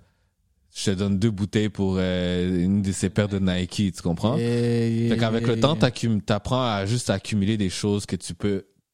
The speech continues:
Speaker 1: troc.
Speaker 2: Hmm.
Speaker 1: Comme la cigarette, c'est ce qui vaut vraiment l'argent là-bas. La
Speaker 2: Ok,
Speaker 1: cigarette,
Speaker 2: ok,
Speaker 1: c'est
Speaker 2: ok.
Speaker 1: vraiment la monnaie de la
Speaker 2: Ah ouais ?
Speaker 1: prison.
Speaker 2: Ok, ok, ok.
Speaker 1: Ouais, ouais, ouais.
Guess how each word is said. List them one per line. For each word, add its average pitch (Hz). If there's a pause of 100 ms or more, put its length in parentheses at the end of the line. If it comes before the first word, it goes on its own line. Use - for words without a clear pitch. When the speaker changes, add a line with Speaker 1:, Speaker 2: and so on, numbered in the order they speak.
Speaker 1:
troc. - (240)
Speaker 2:
Hmm. 113
Speaker 1:
Comme 117
la 107
cigarette, 123
c'est -
ce -
qui 95
vaut 85
vraiment 98
l'argent 82
là-bas. 73
La -
Speaker 2:
Ok, 107
Speaker 1:
cigarette, 104
Speaker 2:
ok, -
Speaker 1:
c'est 104
Speaker 2:
ok. 85
Speaker 1:
vraiment 92
la 87
monnaie 87
de 82
la 78
Speaker 2:
Ah 101
ouais ? 110
Speaker 1:
prison. 113
Speaker 2:
Ok, 107
ok, -
ok. 107
Speaker 1:
Ouais, 104
ouais, 73
ouais. 69